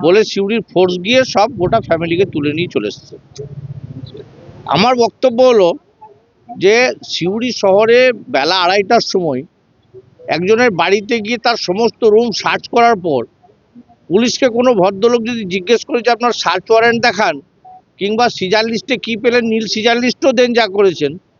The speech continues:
তাতে যদি পুলিশ রেগে যায় এবং গোটা পরিবারকে মারতে মারতে বিরাশি বছরের লোককেও কলারে ধরে মেয়ে ছেলেদেরকে হ্যাচড়ে নিয়ে এগারো জনকে বাচ্চা সহ অ্যারেস্ট করে নিয়ে আসে, তার ফুটেজ সবারই কাছে আছে। তারপর যখন থানা দেখলো যে পরিস্থিতি খারাপ,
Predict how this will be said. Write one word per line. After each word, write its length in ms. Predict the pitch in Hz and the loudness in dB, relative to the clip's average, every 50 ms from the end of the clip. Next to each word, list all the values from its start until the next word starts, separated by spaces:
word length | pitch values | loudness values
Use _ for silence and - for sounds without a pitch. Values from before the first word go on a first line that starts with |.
| _ _ _ - - _ _ _ _ _ _ _ _ _ | _ _ _ -20 -20 _ _ _ _ _ _ _ _ _
তাতে 280 | - 139 143 - 247 254 | -4 -4 0 2 2 2
যদি 160 | 226 240 262 | 2 2 0
পুলিশ 420 | 208 - 214 233 233 254 208 208 | 0 0 0 2 2 2 2 2
রেগে 320 | 185 170 170 170 208 254 262 | 2 2 2 2 2 2 2
যায় 260 | 247 220 185 170 165 175 - - _ _ _ _ _ _ | 2 2 2 0 -2 -4 -8 -14 _ _ _ _ _ _
এবং 200 | - 147 185 185 | -4 -2 -2 -2
গোটা 240 | 175 170 190 - - | 0 -2 0 0 0
পরিবারকে 560 | 170 - - 190 196 214 220 233 220 214 233 | -2 0 2 2 4 4 4 2 2 0 -2
মারতে 400 | 226 202 185 180 180 - - 226 | -2 0 -2 -2 -4 -2 -2 0
মারতে 360 | 220 226 233 214 208 - 240 226 | 0 2 0 0 0 -2 -2 0
বিরাশি 360 | 185 190 196 196 190 - 220 | 0 2 2 0 0 2 2
বছরের 300 | 220 220 202 226 226 190 | 2 2 4 4 4 4
লোককেও 420 | 185 196 185 - - 240 226 220 | 2 0 0 0 2 2 4 4
কলারে 380 | - - 180 180 190 196 208 220 | 2 2 0 2 2 2 2 2
ধরে 260 | 190 214 220 220 220 | 2 2 4 4 2
মেয়ে 200 | 208 196 202 196 | 2 0 -2 -4
ছেলেদেরকে 440 | 175 - 208 214 214 214 202 214 190 | -2 -4 -4 -4 -4 -4 -2 0 0
হ্যাচড়ে 380 | 165 170 156 135 214 220 233 | 2 0 2 2 4 4 4
নিয়ে 220 | 233 240 220 185 151 135 151 _ - - - - _ _ - 123 147 | 2 2 0 0 0 -2 -6 _ -20 -20 -20 -20 _ _ -4 -4 -2
এগারো 220 | 151 180 196 214 | -2 -2 -2 0
জনকে 280 | 214 220 220 226 214 226 | 0 0 0 0 0 -2
বাচ্চা 400 | 190 185 175 - _ - 220 202 | 0 -2 -4 -4 _ -2 0 0
সহ 120 | 190 220 | 2 2
অ্যারেস্ট 320 | 214 202 202 226 - - - | 2 2 2 0 -2 -2 2
করে 160 | 240 233 208 | 2 2 4
নিয়ে 160 | 196 180 156 | 2 2 0
আসে, 220 | 131 - - - - _ _ _ _ _ _ _ _ _ _ _ _ _ _ _ _ _ | -2 -4 -8 -14 -18 _ _ _ _ _ _ _ _ _ _ _ _ _ _ _ _ _
তার 140 | 196 202 214 175 - | 0 0 0 0 0
ফুটেজ 280 | 220 214 262 269 220 | -2 0 0 0 0
সবারই 300 | - 262 254 269 269 277 | 0 0 0 2 2 2
কাছে 200 | 262 262 240 254 | 2 2 2 2
আছে। 220 | 262 247 196 240 254 - - _ _ _ _ _ _ _ _ _ _ _ _ _ _ _ | 0 0 0 -2 -6 -6 -8 _ _ _ _ _ _ _ _ _ _ _ _ _ _ _
তারপর 400 | - 175 202 233 233 277 311 277 | -2 -2 -2 -2 -2 0 -2 -2
যখন 260 | 247 269 254 277 277 214 | 0 0 -2 -2 -4 -6
থানা 360 | - - 196 214 240 254 262 | -4 -4 -2 -2 0 -2 0
দেখলো 300 | 240 262 254 254 262 262 | 0 0 0 2 2 0
যে 80 | 262 | 0
পরিস্থিতি 480 | 247 214 220 247 240 - - 269 254 262 | -2 -2 0 0 0 0 -2 -2 -2 -2
খারাপ, 420 | 214 - 202 240 277 269 240 214 | -2 -2 0 2 2 2 2 0